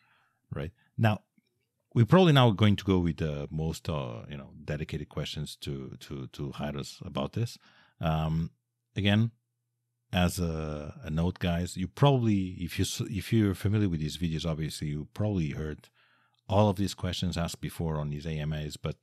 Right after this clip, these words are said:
you know, as a disclaimer, we just wanted to go into some of the questions, maybe a bit of a deeper discussion on some of the topics,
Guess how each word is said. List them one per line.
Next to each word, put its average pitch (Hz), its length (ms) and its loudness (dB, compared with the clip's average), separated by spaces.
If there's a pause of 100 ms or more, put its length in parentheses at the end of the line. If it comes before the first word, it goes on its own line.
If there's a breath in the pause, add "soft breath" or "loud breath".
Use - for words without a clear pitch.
(160)
you 117 120 -4
know, 69 180 -8 (120)
as 78 160 -6
a 73 40 -12
disclaimer, 76 600 -8 (320)
we 76 100 -8
just - 280 -10
wanted 73 200 -8
to - 100 -10
go 71 240 -8
into 69 440 -6 (520 soft breath)
some 156 240 6
of 147 100 6
the 113 80 0
questions, 104 680 0 (100)
maybe 107 320 2
a 90 40 2
bit 90 260 -4 (260)
of 80 160 -4
a 78 40 0
deeper 82 260 -2
discussion 78 580 -4
on 78 200 -10
some 82 220 -2
of 78 120 -8
the - 80 -20
topics, - 600 -8